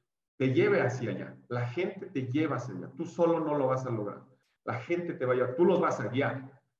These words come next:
como líder, pero ellos te van a llevar hacia allá. Por eso los tienes que cuidar. Decía Richard Branson, este, trata a la gente, eh, capacita a la gente como para que se vaya y trátala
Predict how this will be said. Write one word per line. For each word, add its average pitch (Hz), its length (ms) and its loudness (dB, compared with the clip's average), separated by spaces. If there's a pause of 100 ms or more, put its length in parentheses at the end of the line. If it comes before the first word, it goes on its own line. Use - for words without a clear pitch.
(120)
como 107 200 -4
líder, 107 400 -2
pero 131 260 6
ellos - 320 0
te 131 80 -4
van 131 160 0
a 127 120 0
llevar 113 340 0
hacia 101 240 -8
allá. 104 220 -6 (200)
Por 120 120 2
eso 151 120 2
los 143 140 -2
tienes 143 220 -2
que 139 200 0
cuidar. 107 480 -2
Decía 117 500 0 (440)
Richard 123 280 0
Branson, 131 800 -2
este, 107 680 -6 (800)
trata 139 240 0
a 156 80 2
la 123 160 0
gente, 151 580 -2 (520)
eh, 107 240 -6
capacita 175 680 0
a 147 40 4
la 135 160 2
gente 156 580 -2
como 131 220 0
para 127 240 0
que 123 120 -2
se 127 200 0
vaya 170 600 2
y 127 160 -8
trátala 160 720 0